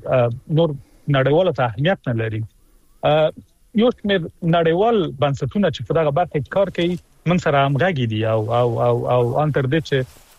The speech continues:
ام، اډوکاسي کړې، دادخواهي کړې چې، ا، دغو رسنیو ته باید پاملرنه وشي او د دوی بودیجې باید، ا، بیرته هغه بودیجې باید تنظیم شي، دغه، ا،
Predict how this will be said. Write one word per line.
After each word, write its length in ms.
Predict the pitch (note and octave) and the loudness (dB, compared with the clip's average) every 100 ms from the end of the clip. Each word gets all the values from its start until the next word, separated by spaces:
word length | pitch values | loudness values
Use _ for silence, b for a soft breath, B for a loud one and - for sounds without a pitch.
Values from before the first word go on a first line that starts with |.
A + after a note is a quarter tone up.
| - | -2
ام، 340 | B2+ B2 A#2+ B2 | 2 2 2 -2
اډوکاسي 640 | - C3 C3 C3 C3+ - F#3 | -2 0 2 2 0 0 0
کړې، 300 | D#3+ C#3+ C3+ | 2 2 2
دادخواهي 460 | B2+ A#2+ C#3 D#3 | 0 -2 0 0
کړې 340 | D#3+ D3+ C#3 C3 - _ _ | 2 2 2 0 -4 _ _
چې، 300 | - C3+ A#2+ A2+ - C3+ | -2 2 2 -2 -8 -2
ا، 260 | A#2+ A#2 B2+ C3+ B2 | -2 -2 -4 -6 -2
دغو 260 | D3+ D#3+ C#3+ | 0 0 0
رسنیو 360 | B2+ C3 D3+ | 0 0 0
ته 120 | C3+ A#2+ | 0 2
باید 180 | C3+ A#2+ | 0 0
پاملرنه 460 | B2 A#2+ C3+ E3 | 0 0 0 2
وشي 500 | C#3 B2+ - B2+ A#2+ | 0 0 -2 0 0
او 100 | A#2 | 0
د 80 | A2+ | 0
دوی 140 | A#2+ B2 | 0 0
بودیجې 360 | A#2+ A#2 C3 | 0 0 0
باید، 240 | B2 B2+ A#2 - b b b _ - | 0 0 -2 -8 b b b _ -2
ا، 680 | A#2+ A#2 A#2 A#2 A#2 A#2+ B2 A#2+ | 0 2 2 2 0 0 -2 0
بیرته 280 | D#3+ C3 C3+ | -2 0 0
هغه 460 | B2 C3+ A#2+ A#2+ | 0 -2 0 0
بودیجې 560 | - C3+ B2 C#3 B2+ D#3+ | -2 -2 0 0 0 0
باید 220 | C#3+ D3 | 0 0
تنظیم 400 | C#3 B2+ B2+ F3 | 0 0 2 0
شي، 320 | - D3+ C3+ | 0 0 0
دغه، 240 | A#2+ A#2 A#2+ | 0 0 0
ا، 400 | A2+ _ - | -2 _ -10